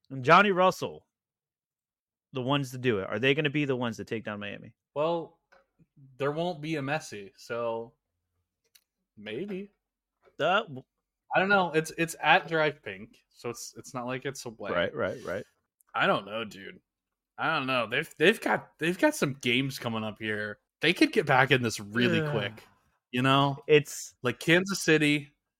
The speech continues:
Speaker 2: away to Atlanta is a tough game.
Speaker 1: Yes,
Speaker 2: That,
Speaker 1: that'll
Speaker 2: that,
Speaker 1: be
Speaker 2: if they can get a draw there, they'll be happy. But then Kansas City at home, Toronto at home, away to Orlando is a tough game. They'll be happy with a draw there.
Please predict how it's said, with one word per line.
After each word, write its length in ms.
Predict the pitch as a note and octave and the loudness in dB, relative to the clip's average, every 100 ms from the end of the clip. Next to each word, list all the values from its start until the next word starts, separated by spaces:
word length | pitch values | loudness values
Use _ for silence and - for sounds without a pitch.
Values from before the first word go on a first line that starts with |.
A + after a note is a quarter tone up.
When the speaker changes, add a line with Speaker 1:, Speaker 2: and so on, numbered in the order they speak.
| _ _ | _ _
Speaker 2:
away 240 | D3+ G3+ A#3+ | 6 6 8
to 160 | C4+ | 4
Atlanta 340 | A#3+ D3+ C#3 B2+ | 4 4 0 0
is 120 | A2+ | -4
a 40 | |
tough 300 | - B2 G#2 | -2 -2 -2
game. 180 | - G2+ | -8 4
Speaker 1:
Yes, 220 | D#3+ A#2+ | 10 10
Speaker 2:
That, 240 | D3+ D#3+ D3+ | 10 6 8
Speaker 1:
that'll 180 | D3 E3 | 8 8
Speaker 2:
that, 60 | |
Speaker 1:
be 280 | B2 A2 G2+ - _ - - _ | 6 2 -4 -12 _ -20 -20 _
Speaker 2:
if 100 | - - | -8 0
they 80 | F3+ | 0
can 160 | G#3+ | 2
get 100 | G#3 | 2
a 60 | F3+ | 2
draw 320 | C#3 C3 B2 | 4 4 4
there, 200 | A2+ A2 | 4 0
they'll 140 | A2 | -2
be 120 | G#2+ G#2 | -4 -4
happy. 440 | G#2 G2 G2+ F#2+ _ _ _ _ - | -4 -6 -12 -18 _ _ _ _ -16
But 100 | C3 | -6
then 260 | C#3 B2 - - _ | -4 -4 -10 -20 _
Kansas 340 | D#3 G3+ B3+ | -4 -2 -4
City 200 | - G#3+ | -4 -2
at 80 | G#3 | -2
home, 300 | - A2+ G#2+ - | -4 -8 -8 -12
Toronto 440 | - B2+ F3+ G3+ | -2 2 4 2
at 80 | C#3+ | 0
home, 440 | A2+ G#2 G2+ G#2 _ - | -4 -8 -8 -16 _ -12
away 280 | B2 D3+ E3+ | -4 0 0
to 140 | F#3 | 2
Orlando 340 | E3 D3 C3+ | 0 2 0
is 100 | B2+ | -2
a 40 | A#2+ | -4
tough 280 | B2 A2+ - | -2 -4 -4
game. 300 | G2 E2 A#2 | -14 -14 -12
They'll 80 | A2+ | -10
be 120 | A2+ | -4
happy 240 | A2 A2+ | -4 -4
with 120 | A#2+ A#2+ | -6 -8
a 40 | |
draw 220 | A2+ G#2 | -8 -8
there. 320 | G2+ G2 - | -10 -14 -18